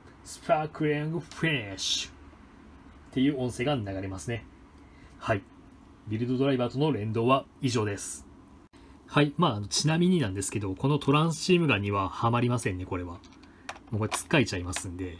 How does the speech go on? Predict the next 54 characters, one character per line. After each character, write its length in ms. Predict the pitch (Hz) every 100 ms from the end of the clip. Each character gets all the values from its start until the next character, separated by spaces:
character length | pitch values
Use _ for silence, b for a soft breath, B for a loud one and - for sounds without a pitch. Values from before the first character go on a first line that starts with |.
| -
ハ 160 | - 113
マ 80 | 110
り 80 |
ま 120 | 113 110
せ 120 | 113
ん 60 | -
し、 160 | - - - 784 - - - - - -
ま 140 | 123 123
あ、 60 |
例 120 | 143 147
え 20 |
ば 140 | 95 -
こ 140 | - 127
れ 100 | 131
を 180 | 131 - - -
こ 100 | -
う 20 |
収 160 | 117 147
納 140 | 139
し 80 | 135
た 80 | 143
状 160 | 143 139
態 160 | 139
で 180 | 107 135
も、 180 | 131 110 - - - - - - -
も 80 | 110
う 20 |
突 100 | -
っ 40 | -
か 100 | 135
か 100 | 165
っ 40 |
ち 140 | - 95
ゃ 40 |
う 60 | 87
ん 100 | 87
で、 160 | 92 - - - -
ち 80 | -
ょ 100 | 107
う 40 | 107
ど、 140 | 107 - - - - - - - -
こ 180 | - -
こ 60 | 147
の 180 | 143 147 -
部 100 | 139
分 140 | 95
が 80 | 80 -
突 100 | -
っ 20 |
か 120 | -
か 120 | 107 98
る 80 |
ん 100 | 82
で、 200 | 90 85